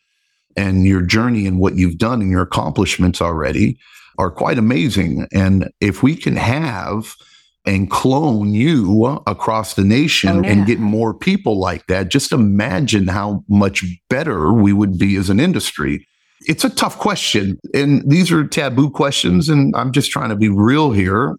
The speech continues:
Speaker 1: and get to it because we truly want to figure this out so that we can have more Abbeys in our industry. Your frame of mind and your mind frame, what was your thoughts? I got to imagine it crossed your mind a little bit,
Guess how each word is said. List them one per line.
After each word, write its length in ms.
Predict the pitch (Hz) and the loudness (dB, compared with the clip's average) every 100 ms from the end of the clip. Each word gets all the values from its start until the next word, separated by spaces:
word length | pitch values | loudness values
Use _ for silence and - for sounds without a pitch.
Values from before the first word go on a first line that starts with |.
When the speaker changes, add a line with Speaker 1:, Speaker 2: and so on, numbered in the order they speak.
| - | -4
Speaker 1:
and 380 | 107 104 101 98 | 0 4 2 2
get 260 | 110 135 | -2 0
to 120 | - | -2
it 80 | 107 | 0
because 300 | 107 113 101 | 0 0 2
we 160 | 101 104 | 2 2
truly 360 | - - 151 | 2 0 2
want 280 | 110 110 101 | 2 0 -2
to 60 | 98 | -4
figure 240 | 127 110 | -2 0
this 200 | 95 95 | -2 -2
out 380 | - - 117 - | -4 -4 -6 -8
so 120 | 92 | -4
that 200 | 95 92 - - - | -2 -2 -6 -16 -14
we 220 | - 104 | -4 -2
can 340 | - - 87 82 | -2 -2 -2 -2
have 200 | 98 104 | -2 2
more 240 | 110 104 | 2 2
Abbeys 420 | 101 131 110 90 | 0 -2 -2 -2
in 80 | 87 | -2
our 160 | 85 78 | -2 -2
industry. 400 | 71 78 - 90 - | -4 -4 -2 -4 -2
Your 460 | 117 110 147 190 - | 2 4 2 0 -6
frame 360 | - 147 160 | -6 -4 -2
of 60 | 151 | -2
mind 340 | 127 120 135 | -2 -4 -4
and 100 | 123 | 0
your 120 | 120 131 | 2 4
mind 400 | 107 107 110 - | 2 2 -2 -2
frame, 340 | 113 113 147 | 0 2 0
what 280 | - 104 - | 0 -2 0
was 280 | 123 110 - | 0 0 0
your 180 | 113 127 | 0 0
thoughts? 500 | - - - - - - _ | -4 -6 -6 -12 -20 -20 _
I 100 | 110 | -4
got 200 | 107 123 | -4 -4
to 100 | 151 | -2
imagine 480 | 113 101 98 101 101 | 0 0 0 0 2
it 220 | 98 - | 0 -4
crossed 460 | - 92 90 - - | -8 -4 -2 -2 -2
your 100 | 92 | 0
mind 360 | 90 90 90 92 | 2 2 2 2
a 40 | |
little 280 | 90 87 90 | 0 0 0
bit, 260 | 117 - | -2 -4